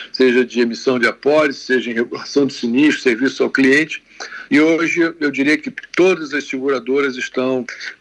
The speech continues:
super bem preparadas, super atualizadas com o que há de mais moderno, né, no mundo, no mundo digital. Então, acho que essas tecnologias todas vão,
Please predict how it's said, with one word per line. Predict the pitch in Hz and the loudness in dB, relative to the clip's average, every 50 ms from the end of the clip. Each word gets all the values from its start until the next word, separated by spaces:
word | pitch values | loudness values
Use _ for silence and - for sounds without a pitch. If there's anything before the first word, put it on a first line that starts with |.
| - - _ | -20 -20 _
super | - - - 170 170 165 - - 131 - | -10 0 2 2 2 2 2 0 0 2
bem | - 135 131 | 0 0 0
preparadas, | 131 131 127 127 - 123 120 120 127 131 135 131 127 123 - | 2 0 -2 0 0 0 2 2 2 2 2 2 0 -2 -6
super | - - 147 135 151 139 | -6 -6 -4 0 0 0
atualizadas | 139 - - 139 131 120 110 98 107 123 131 131 127 120 113 | 0 0 0 0 0 0 -2 -4 -2 0 2 2 0 -2 -4
com | 117 120 117 | -6 -8 -8
o | 113 | -2
que | - 131 | 0 2
há | 127 131 | 2 2
de | 127 117 | 0 -2
mais | 117 120 131 143 151 156 147 127 | -2 0 2 2 2 2 0 0
moderno, | 131 127 120 113 120 123 131 135 135 127 127 135 131 - _ - - - - - - - - _ - | -2 -4 -4 0 2 2 4 4 2 2 -2 -8 -18 -20 _ -20 -20 -20 -20 -20 -20 -20 -20 _ -2
né, | 123 127 127 123 123 123 | 0 2 2 4 2 2
no | 127 127 127 131 | 0 2 0 2
mundo, | 127 127 135 139 135 123 131 131 131 123 | 4 4 4 4 4 4 4 4 4 2
no | 135 131 131 | 2 2 2
mundo | 131 135 127 123 123 | 4 2 2 2 2
digital. | 113 123 131 117 120 127 123 - 127 117 113 113 107 - | 2 2 0 2 2 0 0 0 0 2 2 2 0 -2
Então, | - 131 131 135 143 139 135 131 135 139 | -2 0 2 2 2 2 0 0 0 2
acho | 135 131 - - - _ _ - | 0 0 0 -4 -10 _ _ -6
que | - 139 135 131 - - - - - - - - - - | 0 2 2 2 2 0 -8 -20 -20 -20 -20 -16 -12 -6
essas | - 120 - - - - | -6 -4 0 0 0 0
tecnologias | - - 135 135 - 131 135 135 127 131 113 104 135 139 127 - | 2 0 0 0 0 -2 0 2 2 2 2 2 2 2 2 2
todas | - 139 143 156 160 156 156 127 | 2 2 2 4 4 2 0 2
vão, | 120 135 135 147 151 151 139 127 113 110 | 2 2 2 2 2 0 0 0 -4 -8